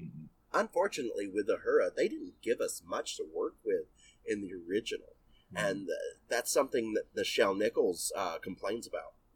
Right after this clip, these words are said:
Speaker 1: Mm-hmm.
Speaker 2: Um, and she thought about quitting until she had a little talk with, uh, fans and other people, and they told her
Speaker 1: Mm-hmm.
Speaker 2: the good that she was doing, even though they weren't giving her the good stuff.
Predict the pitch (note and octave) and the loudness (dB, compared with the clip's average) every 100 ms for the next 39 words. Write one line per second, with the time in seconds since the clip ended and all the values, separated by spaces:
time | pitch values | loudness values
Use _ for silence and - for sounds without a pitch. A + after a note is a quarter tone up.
0 | _ _ - F#2+ E2 A2 - G2 F#2+ F#2+ | _ _ -14 -10 -8 -10 -8 -4 -2 -4
1 | G2 G2+ G2 A#2 A#2 G#2 F#2+ F#2 - C3 | -4 -4 -4 -4 2 2 2 -2 -4 -6
2 | B2+ G#2 F2+ F2 F#2+ - G2+ G2 F#2 F#2 | -2 -2 -2 -4 -6 -4 -6 -4 -4 -2
3 | F2+ F2+ E2+ E2 G2 G2+ F2 - G2 F2+ | -2 -4 -4 -8 -2 -2 -2 -6 -2 -2
4 | E2+ E2 - - - C#2+ - G#2+ F#2+ G2+ | -2 -10 -20 -20 -16 -16 -10 -6 -4 -4
5 | G#2+ G2+ F2 G#2 F#2+ F2 - D2+ D2+ E2 | -6 -8 -6 -8 -8 -14 -12 -8 -8 -8
6 | E2+ E2+ F2+ F#2 E2 D2 - _ _ _ | -12 -8 -4 -2 -4 -6 -14 _ _ _
7 | - F2 E2+ G2+ G#2+ F#2+ - - - E2+ | -16 -10 -6 -6 -2 -2 -2 -10 -8 -10
8 | - G2 G#2 E2+ - _ _ A2 G#2 G2+ | -8 -4 -2 -2 -6 _ _ -10 -6 -4
9 | F#2+ F#2 - G2 F#2 A2+ A#2 - A2 D3+ | -2 -2 0 -2 -2 -8 -8 -4 -2 -2
10 | C3+ F#2 F2 - F2+ - - - - - | -4 -6 -6 -2 0 0 -2 -2 -2 -4